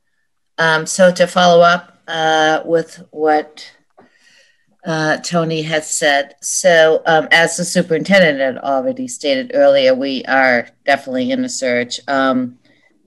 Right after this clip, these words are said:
you know, regardless of the public health warnings and heatings of, uh, not gathering for the holidays and not traveling. And, um, unfortunately, uh, uh, we are in a surge.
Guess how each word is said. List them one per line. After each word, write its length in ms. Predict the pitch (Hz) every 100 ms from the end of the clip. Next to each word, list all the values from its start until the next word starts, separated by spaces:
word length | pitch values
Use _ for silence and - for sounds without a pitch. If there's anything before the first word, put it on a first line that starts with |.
| -
you 120 | 147
know, 100 | 139
regardless 540 | 143 147 143 139 139
of 140 | 151 123
the 80 | 131
public 360 | 147 139 143
health 260 | 147 143 -
warnings 520 | 143 139 139 135 135
and 120 | 143
heatings 580 | 135 151 139 143 139 -
of, 520 | 143 139 135 123 - -
uh, 360 | 143 139 139 127 -
not 640 | - 156 143 143 143 135
gathering 400 | 143 139 143 143
for 100 | 135
the 100 | 139
holidays 720 | 139 139 131 135 131 135 135
and 360 | 135 139 135 139
not 280 | 139 143 -
traveling. 720 | 147 135 135 139 139 139 139
And, 240 | 139 135 _ _ _ _ _ _ _ -
um, 340 | 151 135 135 135
unfortunately, 920 | 135 160 147 151 143 139 139 135 _
uh, 300 | 139 123 -
uh, 320 | 131 123 123 120 -
we 220 | 143 131
are 240 | 131 131
in 240 | 123 131 127
a 60 |
surge. 440 | 123 123 113 -